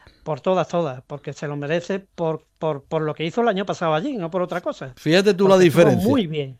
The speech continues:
Speaker 2: Un torero que ha triunfado en la feria de la, de Algeciras no está en la línea. Y uno que ha estado mal, eh, aparte de su lote, pero no estuvo bien. Castella no estuvo
Speaker 1: Claro.
Speaker 2: bien en Algeciras. Y,
Speaker 1: Claro.
Speaker 2: y, y fatal
Speaker 1: Claro
Speaker 2: con
Speaker 1: que
Speaker 2: la
Speaker 1: no.
Speaker 2: espada. Pues entra en la
Speaker 1: Fatal.
Speaker 2: feria de la línea.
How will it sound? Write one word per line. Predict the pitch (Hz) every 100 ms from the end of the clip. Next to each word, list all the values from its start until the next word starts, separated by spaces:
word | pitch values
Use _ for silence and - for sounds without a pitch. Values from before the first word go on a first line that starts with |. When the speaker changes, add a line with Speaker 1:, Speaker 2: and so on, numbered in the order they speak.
| -
Speaker 2:
Un | 180 196 156
torero | 202 175 147
que | 156
ha |
triunfado | 160 175 135 160
en |
la | 156
feria | 127 151
de | 147
la, | 147 139
de | 147 151 139
Algeciras | 127 131 123 214 220 - _ _ _ _ _ _ _ _ -
no | 165 185
está | - 170
en |
la | 151
línea. | 127 104 92 85 - _ -
Y | 165
uno | 185 214 226
que |
ha | 214
estado | 175 196 180
mal, | 151 127
eh, | 127 131
aparte | 123 131 120 180 214
de | 214
su | 233 220
lote, | 135 113
pero | 113 127 104
no | 135 160
estuvo | - 202 196
bien. | 240 285 202 - _ -
Castella | 120 - 151 202
no | 214
estuvo | 160 151
Speaker 1:
Claro. |
Speaker 2:
bien | 156 160
en | 156
Algeciras. | 151 180 247 185 - _ _ _ _ _ _ _ -
Y, |
Speaker 1:
Claro. | 131 147
Speaker 2:
y, | 151
y | 143
fatal | - 110 147
Speaker 1:
Claro | 180
Speaker 2:
con | 151
Speaker 1:
que |
Speaker 2:
la | 151
Speaker 1:
no. |
Speaker 2:
espada. | 131 226 196 101 - _ _ _ _ _
Pues | 147 143 -
entra | 170 175 165
en | 165
la | 135
Speaker 1:
Fatal. | 147
Speaker 2:
feria | 139
de | 131
la | 120
línea. | 104 90 87